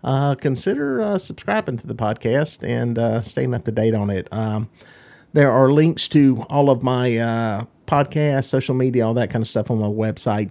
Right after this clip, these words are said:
dieter melhorn fishing dot com. Uh, you can get links to all the YouTube videos there that I do. A lot of it is catfish oriented, so be sure to check that out. And, uh,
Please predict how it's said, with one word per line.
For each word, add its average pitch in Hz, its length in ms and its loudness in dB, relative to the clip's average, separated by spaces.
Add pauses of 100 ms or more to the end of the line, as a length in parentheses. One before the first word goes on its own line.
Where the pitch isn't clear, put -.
dieter 117 220 0
melhorn 110 380 -2
fishing 110 280 -6
dot 104 220 -4
com. 107 340 -4 (160)
Uh, 95 220 -8
you 78 60 -10
can 67 100 -14
get 104 140 -6
links 98 320 -8
to 113 100 -2
all 101 140 -4
the 104 100 -8
YouTube 139 380 0
videos 131 480 0
there 135 280 2 (100)
that 127 100 -4
I 120 80 0
do. 135 260 2
A 110 140 -6
lot 147 440 4
of 120 180 2
it 151 200 2
is 120 380 -4
catfish - 680 -4
oriented, 151 640 4 (540)
so 127 240 -2
be 123 180 -4
sure 117 160 -6
to - 80 -18
check - 240 -4
that 120 140 0
out. 127 280 0 (140)
And, 117 340 -2
uh, 113 220 0